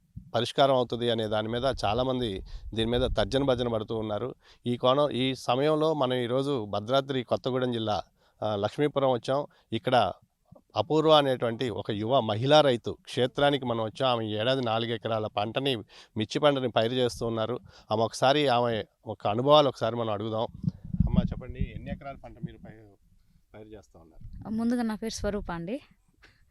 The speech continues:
Speaker 2: ఆ, మేము నాలుగు ఎకరాలు వేసామండి తోట.
Speaker 1: అంటే ఎన్ని, ఎన్ని రోజులైంది పంట వేసి మీరు?
Speaker 2: వంద రోజులు, వంద రోజులు అయిందండి.
Speaker 1: వంద రోజులు.
Speaker 2: ఆ.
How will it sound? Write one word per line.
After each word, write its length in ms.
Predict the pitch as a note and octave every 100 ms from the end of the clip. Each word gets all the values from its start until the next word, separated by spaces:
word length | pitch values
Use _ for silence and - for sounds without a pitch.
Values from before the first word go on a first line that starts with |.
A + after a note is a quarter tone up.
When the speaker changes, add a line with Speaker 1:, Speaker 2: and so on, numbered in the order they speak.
| _ _ _ _ _ -
Speaker 2:
ఆ, 120 | A3
మేము 220 | A3 A3
నాలుగు 260 | G#3 G#3+ G3+
ఎకరాలు 300 | G3 G#3 G3+
వేసామండి 400 | F#3+ F#3 E3+ E3
తోట. 280 | - - E3 _ - - - - - -
Speaker 1:
అంటే 320 | A2+ B2 F2+ G2
ఎన్ని, 220 | G2+ A#2
ఎన్ని 360 | B2+ - G#2 B2+
రోజులైంది 440 | C3 A#2 A2 G#2
పంట 280 | G2+ F#2+ G2+
వేసి 220 | G#2 -
మీరు? 180 | G2+ G2
Speaker 2:
వంద 120 | A#3+
రోజులు, 500 | A#3+ - - - -
వంద 180 | G3+ A#3
రోజులు 300 | B3 G#3+ F#3+
అయిందండి. 380 | F3 F3 F3 F3 - _
Speaker 1:
వంద 160 | G#2 G#2+
రోజులు. 340 | G2+ F2 -
Speaker 2:
ఆ. 100 | -